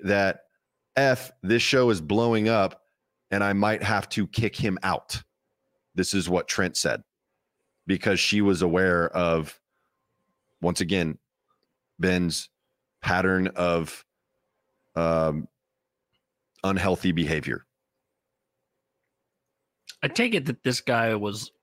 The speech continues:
Speaker 2: <clears throat> I've never listened to the show, one of, one of the main
Speaker 1: Yes.
Speaker 2: co-hosts. H-, how many people are on that show?
Speaker 1: There's three main people that started the last podcast on the left. Um, a-, and, y-, you know, I've listened, I, I, I'm,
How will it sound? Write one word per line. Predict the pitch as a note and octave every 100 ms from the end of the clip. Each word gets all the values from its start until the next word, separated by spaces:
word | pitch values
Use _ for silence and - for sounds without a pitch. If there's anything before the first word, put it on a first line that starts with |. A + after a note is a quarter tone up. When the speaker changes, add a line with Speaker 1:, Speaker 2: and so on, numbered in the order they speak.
| -
Speaker 2:
<clears throat> |
I've | D#3 A2+ A#2+
never | A#2+ G#2
listened | G2+ - G2
to |
the | G2
show, | - G#2 G2 F#2 -
one | B2 A#2
of, | A2
one | A2 A#2+
of | A#2 G#2+
the | G2+ G2+ F#2+ _ _
main | A2 A2 G#2+ G2+ F#2+ B2 _ _ _ _
Speaker 1:
Yes. | G2+ - - - - _ _
Speaker 2:
co-hosts. | - G2+ G2+ D#2+ - -
H-, | D#3+
how | - E3+
many | F3+ B2+
people | D3 C#3 G#2
are |
on | A2 C3
that | D#2+
show? | - E2 - _ _
Speaker 1:
There's | A#2 A#2
three | - E3+ F#3
main | D#3+ C#3+
people | A#2+ B2+ G#2+
that | G2+ F#2
started | A2 G#2
the | F#2
last | F#2 F2+
podcast | G2 F2 F#2+ E2
on | E2+
the | D2+
left. | D#2 F2+ - _ _ _ _ _
Um, | F2+ F2 D#2+ D2+ D2 C#2+ -
a-, |
and, | G2+ G2 G2+ F#2 F2
y-, | G#2 G#2
you | G2
know, | E2 D2+ - - - - - - _ _
I've | B2 B2
listened, | A#2+ A2+ A#2+ G#2+
I, | A#2+ - C#3+ D#3
I, | C#3+
I'm, | F#3+ D3